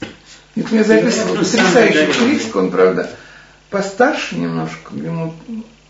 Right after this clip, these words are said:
Speaker 1: восемьдесят девять лет, а, Турков Андрей Михайлович.
Speaker 2: Ой, он у нас здесь живет. Это великолепный человек.
Speaker 1: Я его записывал, вот, просто
Speaker 2: Да.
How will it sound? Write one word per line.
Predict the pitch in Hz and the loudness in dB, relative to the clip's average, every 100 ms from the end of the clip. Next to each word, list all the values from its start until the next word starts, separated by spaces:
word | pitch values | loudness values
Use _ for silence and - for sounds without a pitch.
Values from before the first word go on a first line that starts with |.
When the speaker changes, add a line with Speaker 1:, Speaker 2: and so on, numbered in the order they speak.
| _ | _
Speaker 1:
восемьдесят | 262 220 165 160 147 143 - - | -16 -10 -10 -8 -10 -12 -16 -8
девять | 175 294 - | -2 -2 -2
лет, | 180 160 - - - - _ _ | -6 -10 -12 -20 -20 -20 _ _
а, | - - - - - - _ _ - | -16 -16 -16 -20 -20 -20 _ _ 0
Турков | 240 233 180 185 | 0 2 -2 -4
Андрей | 165 160 160 | -6 -6 -6
Михайлович. | 160 - 151 - - - _ | -8 -10 -10 -12 -16 -20 _
Speaker 2:
Ой, | 131 143 127 | -12 -10 -8
он | 156 226 254 | -4 -2 -4
у | |
нас | 254 233 | -4 -6
здесь | 214 214 196 | -6 -10 -10
живет. | 202 180 127 | -12 -12 -12
Это | 147 147 | -10 -8
великолепный | 135 117 110 127 - 135 180 220 175 160 | -8 -8 -10 -8 -6 -2 -2 -2 -2 -4
человек. | - 113 110 110 - - 135 | -4 -8 -8 -10 -14 -20 -8
Speaker 1:
Я | 196 | -4
его | 202 208 | -2 2
записывал, | 254 247 220 - 151 156 165 165 - - - - - | 2 2 -4 -6 -6 -4 -4 -8 -16 -20 -20 -20 -14
вот, | 156 | -12
просто | 160 208 170 160 | -8 -6 -6 -4
Speaker 2:
Да. | 175 | -4